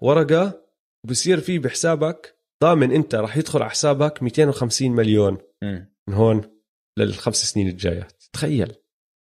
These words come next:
Speaker 2: هلا شوف، يانس شخصية غير عن أي لاعب تاني بالإن بي إي. سمعت بودكاست هالأسبوع من ووج، عمل س-، بودكاست ثلاث حلقات عن الدرافت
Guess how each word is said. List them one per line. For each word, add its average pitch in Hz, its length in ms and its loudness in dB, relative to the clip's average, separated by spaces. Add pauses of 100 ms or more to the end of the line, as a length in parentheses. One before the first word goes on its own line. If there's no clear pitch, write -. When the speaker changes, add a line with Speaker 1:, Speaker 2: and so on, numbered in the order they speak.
(140)
Speaker 2:
هلا 143 140 0
شوف، 156 300 0
يانس 147 760 0 (1000)
شخصية 160 400 0
غير 156 300 4
عن 127 240 0
أي 135 180 -2
لاعب 120 340 0
تاني 117 240 -2
بالإن 95 240 -8
بي 90 80 -8
إي. 82 200 -16 (840)
سمعت 143 400 -2
بودكاست 143 480 2
هالأسبوع 131 640 0 (560)
من 139 100 2
ووج، 170 400 2 (460)
عمل 147 280 2
س-، - 100 -8
بودكاست 160 800 0
ثلاث 170 140 0
حلقات 123 520 -2 (240)
عن 165 360 0 (640)
الدرافت 110 1300 -2